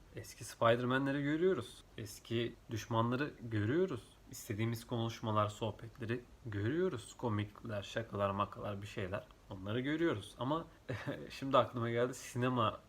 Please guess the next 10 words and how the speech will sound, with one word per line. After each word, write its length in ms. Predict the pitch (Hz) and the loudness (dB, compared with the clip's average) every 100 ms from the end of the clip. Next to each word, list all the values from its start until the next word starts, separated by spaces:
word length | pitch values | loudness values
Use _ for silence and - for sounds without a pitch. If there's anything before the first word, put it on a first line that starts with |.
| - | -20
salonundayken 800 | - - 107 107 104 110 107 117 | -6 0 2 0 2 2 0 -2
yaşadığımız 680 | 104 107 110 113 113 107 101 | -2 -2 -2 -2 -2 -2 4
bazı 560 | 107 107 98 98 98 101 - | 6 6 4 -2 -4 -6 -4
boş 340 | 120 107 - - | -2 -2 -6 -12
işler 360 | - - 104 | -10 2 2
vardı. 400 | 95 90 95 104 | 4 0 -6 -6
Onları 400 | 143 123 131 143 | -4 -2 0 2
anlatacağım 540 | 131 123 101 104 104 101 | 2 0 -2 -4 -4 -4
biraz 180 | - | -6
size. 340 | - 110 123 | -6 -6 -6